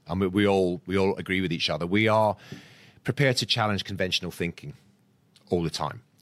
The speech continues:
All right? And, and since the day we started, we're quite a different business to the day we started. The day we started, you know, I was a one-man band startup, and what do you do? You just look around and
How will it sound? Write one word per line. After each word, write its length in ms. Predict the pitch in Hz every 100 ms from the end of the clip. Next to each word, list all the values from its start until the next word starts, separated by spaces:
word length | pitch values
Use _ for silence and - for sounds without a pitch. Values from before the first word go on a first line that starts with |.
| -
All 60 | 95
right? 220 | - 104
And, 100 | 82
and 120 | 107
since 220 | 117 107
the 60 | 92
day 180 | 127 123
we 120 | 101
started, 360 | - 90 85 98
we're 60 |
quite 160 | - 131
a 60 |
different 240 | 98 90 80
business 300 | 87 87 -
to 80 | 80
the 120 | 82
day 60 |
we 80 | 80
started. 420 | - 87 85 85
The 80 | 113
day 60 | 120
we 80 | 95
started, 560 | - 92 87 80 - - _ _ _ _
you 140 | - 98
know, 80 | 85
I 40 |
was 120 | 95
a 40 | 85
one-man 380 | 90 85 80
band 220 | 76 82 80
startup, 480 | - 95 - 69
and 120 | 82 90
what 100 | 92
do 60 |
you 120 | 87 82
do? 140 | 98
You 220 | 85 82
just 180 | 90 -
look 160 | 95 85
around 260 | 85 82
and 100 | 80